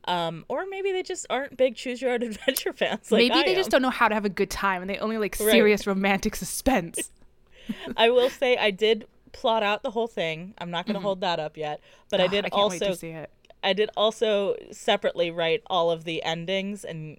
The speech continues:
Speaker 1: gave them
Speaker 2: Mm.
Speaker 1: all a little name so I could remember.
Speaker 2: Mm-hmm,
Speaker 1: Um,
Speaker 2: mm-hmm.
Speaker 1: there are twenty-two endings in this book.
Speaker 2: Holy shit.
Speaker 1: Yeah,
Speaker 2: That's a
Speaker 1: I know,
Speaker 2: lot.
Speaker 1: right? <laughs>
Speaker 2: I'm,
Speaker 1: Right?
Speaker 2: I'm not gonna lie. I did five. <laughs>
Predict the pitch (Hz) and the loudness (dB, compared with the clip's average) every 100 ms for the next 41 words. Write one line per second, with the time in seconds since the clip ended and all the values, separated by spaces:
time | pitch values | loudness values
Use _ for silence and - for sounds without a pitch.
0 | - 202 160 196 165 151 151 160 160 165 | -2 0 0 -2 -4 -6 -4 -4 -4 -6
1 | 156 156 156 165 - 170 156 160 151 151 | -6 -6 -8 -10 -6 -6 -6 -8 -8 -6
2 | 160 202 220 _ - - - 220 170 156 | -4 -6 -6 _ -20 -18 -6 -2 0 0
3 | 185 180 208 226 - - 294 311 - 294 | -2 -2 -2 -2 -4 -10 -8 -6 -8 -10
4 | - 262 240 - 208 180 143 - 139 160 | -8 -4 -4 -4 -2 -4 -6 -12 -14 -12
5 | - 285 349 330 220 180 - - 294 - | -4 0 0 0 -2 -4 -6 -2 -2 -4
6 | - _ _ _ - 202 - 262 247 190 | -10 _ _ _ -12 0 4 6 4 2
7 | 196 233 180 101 - 196 226 349 440 - | 4 6 6 4 0 2 4 2 0 2
8 | - 262 381 370 240 339 403 381 339 277 | 6 6 6 6 8 8 6 4 4 6
9 | 262 240 - 247 330 294 - 202 165 160 | 6 4 4 2 2 -2 2 4 4 0
10 | 160 - _ _ - | -6 -20 _ _ -2